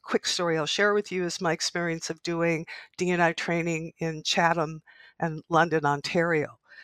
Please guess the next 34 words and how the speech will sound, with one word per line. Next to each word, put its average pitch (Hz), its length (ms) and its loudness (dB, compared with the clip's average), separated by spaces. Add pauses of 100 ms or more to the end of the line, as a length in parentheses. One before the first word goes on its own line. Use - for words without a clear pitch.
(220)
Um, 156 640 -2 (240)
it's - 240 0
probably 294 480 4
the 185 220 -2
only 214 300 4
place 196 280 0
that 175 100 0
I 170 100 6
can 170 180 -6
really 160 340 -2
pinpoint 226 640 0 (300)
where 180 100 -4
somebody 180 460 2
really 185 500 2
wanted 170 440 0
to 180 100 -4
make 160 360 -2
an 165 160 -4
issue 165 460 -2
out 156 300 4
of 160 280 -2
my 147 120 2
race. 143 580 0 (440)
And - 80 -6
so 175 180 6
I, 170 100 6 (120)
I 180 60 2
went 196 200 2
to 226 80 0
do 185 120 0
this 165 220 -2
learning 220 300 4
program, 151 520 -2 (440)
and, 156 520 4